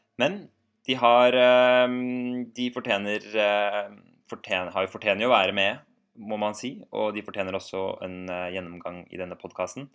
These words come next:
Og spilleren jeg skal ta for meg er, eh, enda et stikk i, eh, magen <laughs> for oss nordmenn. Det er Laszlo Kleinheisler,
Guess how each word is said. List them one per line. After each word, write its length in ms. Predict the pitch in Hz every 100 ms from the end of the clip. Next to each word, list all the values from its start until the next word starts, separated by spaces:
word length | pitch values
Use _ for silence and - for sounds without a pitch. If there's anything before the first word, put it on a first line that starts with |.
| _ - - _ _ _ _ _ _
Og 340 | 117 117 117 -
spilleren 440 | - - 127 104 107
jeg 140 | 110
skal 360 | 107 101 101 -
ta 100 | 107
for 220 | - 98
meg 340 | 92 117 139 - _
er, 400 | 98 95 98 101 - _ _ _ _ _ _ _ _ _ _ _
eh, 300 | 104 98 92 82 - -
enda 380 | 107 90 92
et 120 | 98 -
stikk 420 | - 104 - -
i, 600 | 98 98 98 95 95 95
eh, 420 | 95 95 95 92 92 - _ _ _ -
magen 360 | 104 95 90 117
<laughs> 60 | -
for 180 | 120 107
oss 100 | 110
nordmenn. 400 | 107 101 127 123
Det 80 |
er 120 | 104 107
Laszlo 360 | 101 - 110 110
Kleinheisler, 880 | 107 98 95 92 98 95 - 123